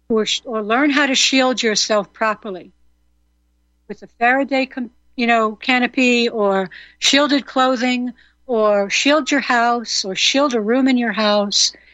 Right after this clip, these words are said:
The only way to protect yourself is to get out of it.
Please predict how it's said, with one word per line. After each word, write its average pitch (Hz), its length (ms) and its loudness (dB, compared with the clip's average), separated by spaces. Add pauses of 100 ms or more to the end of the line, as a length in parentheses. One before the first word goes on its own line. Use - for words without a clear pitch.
(500)
The 226 100 0
only 277 320 4
way 240 480 2
to - 160 -4
protect - 520 -4
yourself 196 440 -4
is 214 240 -2
to 226 200 -2
get 208 360 0
out 220 280 0
of 196 240 -2
it. 180 420 -8